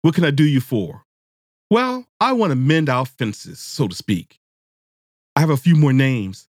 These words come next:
I need driver's license addresses for. And I thought that directly working with you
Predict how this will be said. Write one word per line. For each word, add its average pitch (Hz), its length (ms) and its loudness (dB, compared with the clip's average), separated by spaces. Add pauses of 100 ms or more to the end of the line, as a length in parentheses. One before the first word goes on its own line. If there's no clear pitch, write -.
(240)
I 139 60 2
need 131 160 2
driver's 123 360 -2
license 113 480 -4
addresses 120 580 -4
for. 90 440 -8 (480)
And 139 120 2
I 139 60 0
thought 135 280 -2
that 120 180 -4 (320)
directly 147 320 0
working 135 340 0
with 110 180 -2
you 120 380 0